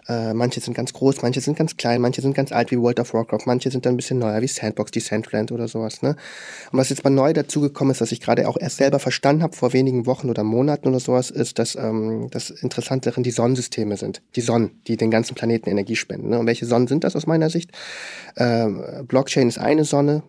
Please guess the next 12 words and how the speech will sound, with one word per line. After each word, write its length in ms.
ne? 220
Eine 160
andere 240
Sonne 240
ist, 280
äh, 100
drei 280
D 180
Cloud 360
Computing, 560
also 180
quasi, 340